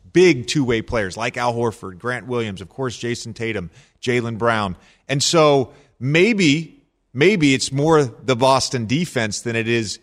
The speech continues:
Giannis or Kevin Durant struggles because they can do both. They can put a great individual defender on you and game plan for you with multiple great help defenders. There's not many teams that are built that way.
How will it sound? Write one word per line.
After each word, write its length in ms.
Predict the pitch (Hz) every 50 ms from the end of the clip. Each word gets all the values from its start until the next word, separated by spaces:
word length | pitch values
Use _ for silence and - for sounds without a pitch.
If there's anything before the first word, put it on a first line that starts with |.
| _ _ -
Giannis 600 | 98 113 117 117 117 117 117 110 104 - - -
or 160 | - 104 104 -
Kevin 320 | - 131 120 104 113 107
Durant 320 | 98 101 110 107 101 95
struggles 420 | - - - 131 123 107 101 95 82
because 360 | - 113 - - 127 110 95
they 240 | 92 135 156 180 175
can 280 | - - 151 135 113
do 200 | 95 117 127 131
both. 480 | 107 85 - 117 120 101 87 - - - _ _ _ _ -
They 120 | 127 143 151
can 220 | - 165 151 135
put 320 | - - 139 170 196 - - -
a 160 | 131 131 117
great 500 | 98 98 98 101 120 139 165 180 - - -
individual 760 | 147 156 165 151 151 131 113 151 147 120 120 147 143 139 131
defender 520 | 123 127 - - 131 131 139 139 151 156
on 180 | 151 156 160 160
you 200 | 165 175 175 - - - _ _ _ _ -
and 420 | 156 160 170 175 180 180 175 170 139
game 360 | 120 143 147 151 151 156 147
plan 360 | - - 143 143 139 139 131 123
for 260 | - 139 135 135 143
you 260 | 147 151 165 170 - _ _ _ -
with 220 | 117 123 - 147
multiple 560 | 127 127 139 165 170 - - 147 - 139 131
great 360 | 113 117 123 139 143 139 -
help 300 | - 120 143 143 - -
defenders. 540 | - 110 - - 110 98 95 92 87 87 - _ _ _ -
There's 200 | - 170 156 131
not 260 | 151 175 190 202 -
many 200 | 175 175 160 147
teams 300 | - - 160 156 147 123
that 100 | 131 131
are 40 | 135
built 220 | 113 143 156 156 -
that 140 | - 85 69
way. 200 | 80 82 71